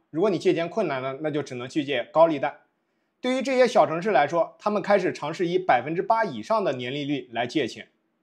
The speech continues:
而这就形成了一种恶性循环。在土地价格下滑的大背景下，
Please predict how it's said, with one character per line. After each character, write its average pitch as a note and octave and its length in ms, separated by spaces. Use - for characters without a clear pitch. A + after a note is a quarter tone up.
而 E3 180
这 D#4+ 140
就 B3 140
形 F#3+ 180
成 G3 100
了 G#3+ 100
一 G#3+ 100
种 D#3+ 260
恶 A3 220
性 D3 180
循 C3 180
环。 A#2 200
在 C4 140
土 - 160
地 G3+ 100
价 A3+ 160
格 G3 140
下 G#3 180
滑 E3 120
的 G3+ 120
大 G#3 160
背 F#3 120
景 B2+ 200
下， - 240